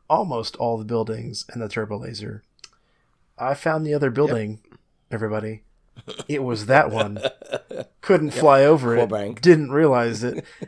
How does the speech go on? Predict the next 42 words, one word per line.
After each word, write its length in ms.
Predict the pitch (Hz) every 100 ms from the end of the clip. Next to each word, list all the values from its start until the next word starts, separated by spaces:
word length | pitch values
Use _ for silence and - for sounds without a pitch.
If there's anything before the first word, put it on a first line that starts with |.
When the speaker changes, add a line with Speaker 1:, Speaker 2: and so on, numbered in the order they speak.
| _
Speaker 1:
And 180 | 131 127
so 140 | 139
because 240 | 131 143 143
I 40 |
couldn't 140 | 139 131
fly 200 | 131 127
over 220 | 117 123
it, 240 | 139 - -
I, 500 | 117 117 113 113 - _ _ -
and 140 | 113
I 100 | 113
couldn't 280 | - 143 127
land 200 | 131 123
anywhere 260 | 120 117 131
else, 160 | - -
ironically, 420 | 110 127 139 120 113
'cause 200 | 120 113
of 100 | 110
my 180 | 113 113
other 320 | 120 117 110
bikes, 680 | 107 131 117 113 - - - 605 605 - - -
<laughs> 460 | - - _ -
uh, 280 | 117 107 104 -
I 80 |
ran 200 | 123 123 117
into 160 | 113
the 80 | 107
back 340 | 113 107 - -
of 440 | 117 113 - - -
the 340 | 139 139 -
same 300 | - 127 107
unit 280 | 107 104 - -
and 260 | 110 -
crashed 360 | - - - -
and 80 | 131
burned. 320 | - - - _ _ _ -
It 60 |
was 80 | 120
very 180 | 123 107
sad. 340 | - - - _ _ -
Speaker 2:
Now, 400 | 113 110 101 98
Speaker 1:
Uh, 80 | -